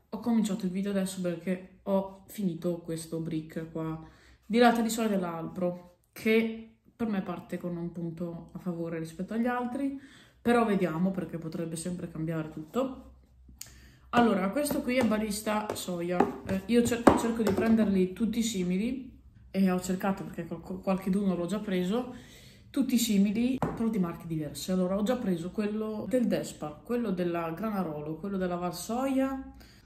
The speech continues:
e mi mancano Ipercop e Conad, che non so se facciano dei latte vegetali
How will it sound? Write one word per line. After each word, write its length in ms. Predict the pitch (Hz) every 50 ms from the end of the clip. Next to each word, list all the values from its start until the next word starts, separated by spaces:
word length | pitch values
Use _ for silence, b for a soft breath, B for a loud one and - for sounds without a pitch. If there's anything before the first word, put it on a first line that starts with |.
| B B B B B B B B B - _ _ _ _
e 80 | _ 233
mi 100 | 220 233
mancano 580 | 240 233 220 202 196 - 202 190 185 185 180 - -
Ipercop 560 | 285 277 - 269 247 - - 254 262 - - -
e 120 | - 208 -
Conad, 440 | - 175 165 160 160 165 160 175 190
che 120 | - 220
non 140 | 220 226 196
so 100 | - 180
se 160 | 180 - 180
facciano 440 | - - 170 170 - - 175 175 175
dei 220 | 180 180 180 175
latte 720 | 165 175 175 175 - - - - - 180 175 175 175 165
vegetali 1120 | 165 160 170 170 - 180 180 - 175 170 170 170 170 170 170 170 175 175 175 180 185 -